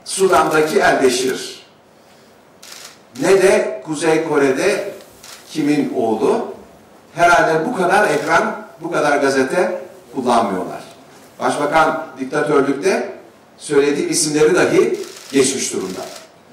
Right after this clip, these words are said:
Değerli basın mensupları, şunu defaten ifade ettik. Medyanın gerçekten bağımsız olmadığı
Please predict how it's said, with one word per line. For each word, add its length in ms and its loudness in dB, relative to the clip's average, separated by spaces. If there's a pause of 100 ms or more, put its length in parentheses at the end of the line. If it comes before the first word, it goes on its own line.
(480)
Değerli 280 4
basın 280 2
mensupları, 680 0 (440)
şunu 600 0 (1400)
defaten 580 2
ifade 320 0
ettik. 560 -8 (760)
Medyanın 720 0
gerçekten 880 -2
bağımsız 460 -2
olmadığı 800 -4